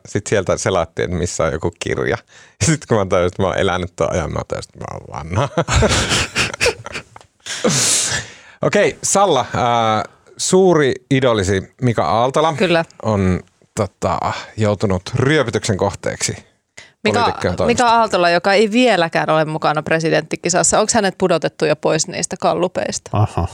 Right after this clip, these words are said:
Speaker 2: En tiedä. Ehkä ei oo.
Speaker 3: Mut hän
Speaker 2: No
Speaker 3: oli,
Speaker 2: niin.
Speaker 3: hän oli laskenut. Ilta-Sanomit tuli musta just. Hän oli nyt tänään kolmonen tai nelonen.
Speaker 1: Mhm.
Speaker 2: Siis tänään?
Speaker 3: Ei, kun viime viikolla
Speaker 2: Ah,
Speaker 3: tuli.
Speaker 2: okei. No niin, mutta siis, äh,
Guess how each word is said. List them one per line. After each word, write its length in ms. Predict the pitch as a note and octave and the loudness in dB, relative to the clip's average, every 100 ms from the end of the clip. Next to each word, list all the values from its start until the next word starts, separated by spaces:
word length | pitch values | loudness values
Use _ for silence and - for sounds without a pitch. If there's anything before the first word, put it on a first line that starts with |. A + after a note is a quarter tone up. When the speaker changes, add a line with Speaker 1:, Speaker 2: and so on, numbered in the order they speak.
| - | -2
Speaker 2:
En 200 | F#3 F3+ | 0 0
tiedä. 280 | D3+ D3 E3 - - | 0 -2 -4 -10 -4
Ehkä 300 | F3 E3+ - | -4 -2 -2
ei 180 | - - | -2 -2
oo. 60 | - | -4
Speaker 3:
Mut 80 | - | -2
hän 100 | C#3+ | 0
Speaker 2:
No 60 | C#3 | 2
Speaker 3:
oli, 80 | C#3 | 2
Speaker 2:
niin. 100 | C#3 | 4
Speaker 3:
hän 100 | C#3 | 4
oli 120 | B2 | 4
laskenut. 440 | D3 - C2+ F2 - - | 2 -2 -6 -8 -6 0
Ilta-Sanomit 500 | A#2 G#2 F#2+ F#2 F2 | 2 2 2 0 0
tuli 180 | G2 E2 | 0 0
musta 200 | F2+ - | -2 -6
just. 120 | G2 - | -6 -2
Hän 120 | G#2 | 2
oli 160 | F#2 | 2
nyt 120 | G#2+ - | 0 0
tänään 340 | A2+ G#2+ F#2+ - _ _ _ _ _ _ - | 0 2 0 -2 _ _ _ _ _ _ -8
kolmonen 340 | - A2+ F#2 E2+ | -2 0 0 0
tai 120 | G#2 | 2
nelonen. 380 | A#2 A#2 - - | 4 2 -2 -4
Speaker 1:
Mhm. 240 | A2 G#2 G#3+ | 0 0 2
Speaker 2:
Siis 160 | G3+ | 0
tänään? 340 | - B3 F3 D#3 - _ _ - | 0 0 0 -2 -8 _ _ -6
Speaker 3:
Ei, 80 | - | -6
kun 140 | - - - | -6 -8 -6
viime 180 | C#2 | -4
viikolla 320 | - - E3+ F3 | -6 -2 0 0
Speaker 2:
Ah, 80 | D3+ | 0
Speaker 3:
tuli. 120 | F#3+ | -2
Speaker 2:
okei. 320 | F#3 E3 D#3 _ - - _ - | 2 0 0 _ -20 -20 _ -2
No 100 | G3+ | 0
niin, 260 | A3+ G3 E3+ | 2 2 2
mutta 360 | G#3+ A3 - G3+ | 0 0 2 2
siis, 500 | A3 G3 F#3+ - - | 4 4 2 0 2
äh, 680 | F#3+ F#3 F#3 F3+ F3 - | 2 4 4 4 2 0